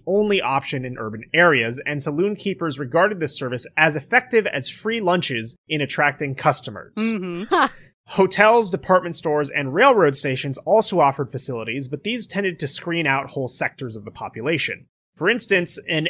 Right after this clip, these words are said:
Speaker 1: eighteen ninety-three manual for designing railroad stations specified the creation of distinct spaces so that genteel folk would be spared contact with lower classes.
Speaker 2: Oh.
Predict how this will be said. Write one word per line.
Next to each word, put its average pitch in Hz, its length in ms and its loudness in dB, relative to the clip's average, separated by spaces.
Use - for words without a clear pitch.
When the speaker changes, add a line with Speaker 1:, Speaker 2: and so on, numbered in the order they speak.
Speaker 1:
eighteen 208 480 -2
ninety-three 160 640 -2
manual 139 460 2
for 151 120 -4
designing 151 560 0
railroad 165 460 4
stations 139 580 -6
specified 233 460 2
the 160 60 -6
creation 156 400 -4
of 143 100 -8
distinct 277 480 -6
spaces 185 640 -2
so 156 60 -6
that 147 180 -2
genteel 185 520 0
folk 127 340 -4
would 139 120 0
be 131 120 -4
spared 190 420 2
contact 180 580 -2
with 143 140 -10
lower 147 380 2
classes. 131 640 -4
Speaker 2:
Oh. 185 420 -2